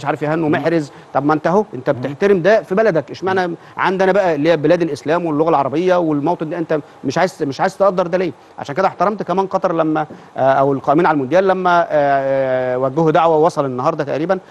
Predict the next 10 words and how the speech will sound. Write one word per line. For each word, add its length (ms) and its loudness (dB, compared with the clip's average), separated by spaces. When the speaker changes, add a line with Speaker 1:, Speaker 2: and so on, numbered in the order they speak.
Speaker 1:
الدكتور 320 -6
زاكر 240 -4
نايك 240 -4
اللي 120 -4
هو 180 0
طبعا 300 -2
الراجل 580 -4
الهندي 340 0
اللي 120 -2
هو، 180 0